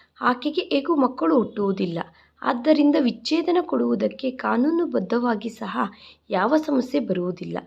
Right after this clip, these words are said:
ನನ್ನ ಮಾತು ಕೇಳಿ, ನೀನು ಆಕೆಯ ಜೊತೆ ವಿಚ್ಛೇದನ ತೆಗೆದುಕೊಂಡರೆ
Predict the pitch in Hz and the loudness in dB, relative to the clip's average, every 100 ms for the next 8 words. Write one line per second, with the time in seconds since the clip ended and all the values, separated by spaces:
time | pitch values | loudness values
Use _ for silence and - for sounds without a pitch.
0 | _ - _ - 262 277 262 240 269 349 | _ -20 _ -6 0 2 4 4 2 -2
1 | - 233 226 247 214 - - _ - 285 | -2 -2 0 0 -4 -10 -20 _ -4 2
2 | 302 311 - - 269 - 359 330 247 247 | 2 2 -4 -8 -8 0 2 2 0 0
3 | 269 226 - - 320 349 339 339 214 214 | 0 -2 -4 -4 -2 2 2 2 -2 -4
4 | - 214 202 226 233 - - | -6 -4 -2 0 0 -2 -14